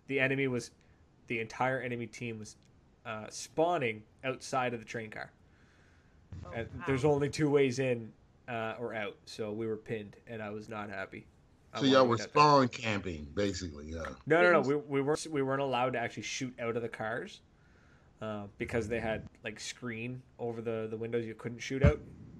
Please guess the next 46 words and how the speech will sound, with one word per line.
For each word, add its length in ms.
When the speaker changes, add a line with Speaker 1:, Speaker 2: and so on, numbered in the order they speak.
Speaker 1:
and, 400
uh, 240
we, 320
we 180
just 220
knew 180
that 280
there 80
was 120
two 200
of 120
us 300
and, 200
like, 220
ten 240
or 40
fifteen 380
of 60
them, 240
so 180
it 100
was 200
not 160
gonna 140
be 80
a 40
good 160
time. 260
No, 120
but, 120
uh, 180
the 100
reason 260
I 20
was, 160
I 40
wanna 140
bring 160
it 60
up 180
is 200
because 260
it's 140
a 40
junkyard, 560
or 100